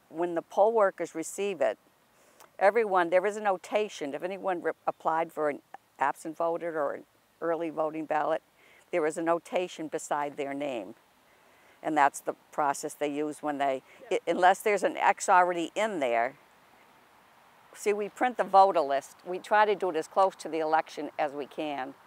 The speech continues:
Speaker 1: but it's so long, the voter list. For the primary, we did it on a, I believe, a Saturday.
Speaker 2: Yeah.
Speaker 1: And so Sunday and Monday, ballot, uh, requests are still coming in to us.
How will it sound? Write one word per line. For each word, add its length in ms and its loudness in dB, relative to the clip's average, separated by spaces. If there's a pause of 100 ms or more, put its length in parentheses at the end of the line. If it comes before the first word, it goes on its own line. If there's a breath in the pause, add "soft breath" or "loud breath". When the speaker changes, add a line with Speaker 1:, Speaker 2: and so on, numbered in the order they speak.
(440 soft breath)
Speaker 1:
but 240 10
it's 180 -6
so 200 6
long, 560 6 (180)
the 120 -6
voter 260 2
list. 320 -2 (400)
For 100 -10
the 80 0
primary, 640 0
we 200 -6
did 220 -2
it 80 -2
on 180 -4
a, 140 -2 (120)
I 80 -4
believe, 400 -8
a 40 -10
Saturday. 680 0 (680 soft breath)
Speaker 2:
Yeah. 60 -2
Speaker 1:
And 100 -2
so 240 2
Sunday 480 0
and 100 0
Monday, 300 0 (720)
ballot, 340 8 (200)
uh, 80 4
requests 520 4
are 80 4
still 240 2
coming 300 -2
in 160 0
to 160 -4
us. 300 -4